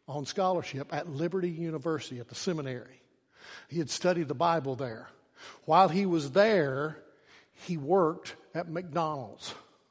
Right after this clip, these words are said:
And he saved, while he was working, about five hundred and thirty-two dollars. He came back to Romania with that, and he bought this apartment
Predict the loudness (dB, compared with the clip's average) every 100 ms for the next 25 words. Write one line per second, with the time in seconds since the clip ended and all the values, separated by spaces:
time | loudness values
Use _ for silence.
0 | _ _ _ -20 -20 -14 -10 -4 -2 2
1 | 4 4 6 8 6 2 -4 -6 -10 -16
2 | _ _ -20 -20 _ 2 6 6 4 2
3 | 0 4 4 4 0 -8 -8 -12 -20 -20
4 | -20 _ _ -2 0 0 0 4 6 4
5 | 0 -2 -2 -2 -6 -8 -12 -12 -4 -2
6 | -2 -4 -8 -8 -6 -4 -2 -2 -6 -14
7 | -18 -18 -20 _ _ _ -14 -8 -4 -2
8 | 0 0 0 -4 -8 -8 -8 -10 -14 -20
9 | -18 -8 -4 0 0 -2 -6 -8 -6 -6
10 | -6 -12 -20 _ -20 -20 -20 -14 -12 -12
11 | -10 -10 -8 -4 0 0 -2 -8 -16 -20
12 | _ _ _ -18 -12 -10 -10 -8 -2 0
13 | -2 -8 -18